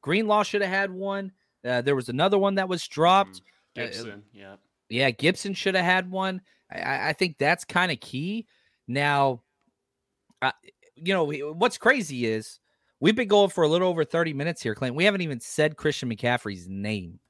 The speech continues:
Speaker 2: No. No. And
Speaker 1: That
Speaker 2: for
Speaker 1: dude
Speaker 2: a
Speaker 1: came
Speaker 2: guy
Speaker 1: out in the
Speaker 2: that,
Speaker 1: first.
Speaker 2: yeah.
Speaker 1: He's so damn good. Uh, listen to these stats. Twenty carries, hundred sixteen yards. Average five point eight per carry.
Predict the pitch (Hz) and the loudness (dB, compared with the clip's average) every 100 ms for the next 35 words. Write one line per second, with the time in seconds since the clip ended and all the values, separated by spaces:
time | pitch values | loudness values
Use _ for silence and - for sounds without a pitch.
0 | _ 101 107 160 - _ _ _ _ - | _ -8 -6 -6 -10 _ _ _ _ -20
1 | _ _ _ _ _ _ - 123 156 135 | _ _ _ _ _ _ -16 -12 -8 4
2 | 165 214 196 165 180 165 160 147 139 139 | 6 6 4 2 2 4 4 2 0 0
3 | 131 - 214 277 156 - - - - _ | 0 -2 -12 -14 -16 -18 -20 -20 -20 _
4 | _ _ - 185 131 - 123 113 113 107 | _ _ -6 -4 -4 -6 -6 -4 -4 -6
5 | 98 98 95 90 - 135 147 220 240 240 | -6 -8 -8 -8 -4 -2 4 4 4 -4
6 | - 151 139 - - 117 110 90 - - | -4 -4 -4 -6 -4 0 0 0 -10 -20
7 | - _ _ _ _ _ _ _ - 190 | -20 _ _ _ _ _ _ _ 0 4
8 | 254 269 262 - 175 117 107 113 147 - | 4 4 -2 4 4 6 2 -2 -6 -12
9 | - 139 202 214 185 190 - 185 156 127 | -2 4 6 6 2 -2 -2 -2 2 4
10 | 110 92 - - _ _ _ _ _ _ | 2 0 -8 -18 _ _ _ _ _ _
11 | _ 135 170 185 170 - 196 208 214 214 | _ 6 6 6 2 4 6 6 2 0
12 | 196 190 180 - 139 131 139 | 0 -2 -4 0 2 2 -2